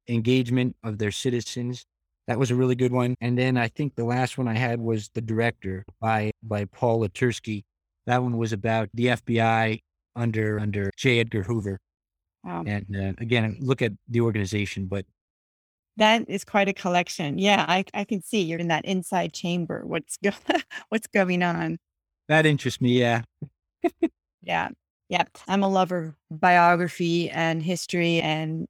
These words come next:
Speaker 2: the organizational theory. I don't do so much of that anymore. I went through <laughs> that period early. But anyway, I, I, I just enjoyed very much engaging with you, Bradley. Thank you so much for, uh, joining me here today for the,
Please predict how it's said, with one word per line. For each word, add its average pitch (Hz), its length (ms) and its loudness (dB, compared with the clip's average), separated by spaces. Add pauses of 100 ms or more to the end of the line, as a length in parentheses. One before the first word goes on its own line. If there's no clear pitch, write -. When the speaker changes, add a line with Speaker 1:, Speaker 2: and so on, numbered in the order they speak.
Speaker 2:
the 202 140 4
organizational 220 600 6
theory. 180 420 2
I 180 80 2
don't 233 240 2
do 220 100 -2
so - 140 -6
much 175 260 0
of 170 60 -6
that 170 160 4
anymore. 165 520 0
I 175 120 2
went 185 260 0
through 185 160 0
<laughs> 180 180 0
that 302 180 4 (200)
period 277 460 2 (500)
early. 233 340 6
But 190 280 2
anyway, 233 440 6
I, 220 580 4 (560)
I, 220 60 0
I - 20 2
just 233 260 -4
enjoyed 196 340 2
very 214 160 4
much 208 540 0
engaging 208 460 2
with 214 160 0
you, 214 200 2
Bradley. 196 400 2
Thank 202 220 -2
you 190 60 -4
so 196 320 -4
much 202 400 0 (100)
for, 185 440 -4
uh, 185 300 -4 (160)
joining 185 640 -2 (520)
me 180 120 -2
here 180 160 -2
today 214 460 2 (160)
for 185 120 -6
the, 175 380 -2